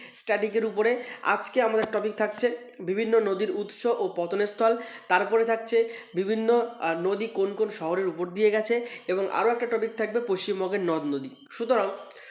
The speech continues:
নদ নদীর উপরে যে, যে, যে ধরনের কোশ্চেন আসতে পারে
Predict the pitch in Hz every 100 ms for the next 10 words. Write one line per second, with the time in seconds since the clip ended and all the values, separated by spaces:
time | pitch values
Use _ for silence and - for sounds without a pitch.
0 | - 185 202 226 220 247 262 240 220 254
1 | 262 190 220 214 202 208 214 247 247 262
2 | 254 226 226 247 180 208 - 233 233 180